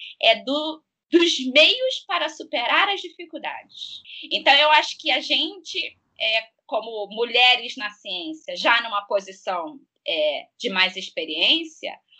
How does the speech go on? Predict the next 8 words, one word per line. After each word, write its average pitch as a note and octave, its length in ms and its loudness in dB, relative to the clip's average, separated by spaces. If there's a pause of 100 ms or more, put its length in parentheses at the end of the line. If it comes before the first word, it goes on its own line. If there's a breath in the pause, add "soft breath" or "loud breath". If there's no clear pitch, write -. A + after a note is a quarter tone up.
(140 soft breath)
o G3 120 -10
que D4 120 0
a A#3 80 4
gente C4+ 380 -4
precisa D4 540 -6 (120)
ver, F#3 340 -6
oferecer G#3 600 -4
é C#4 380 2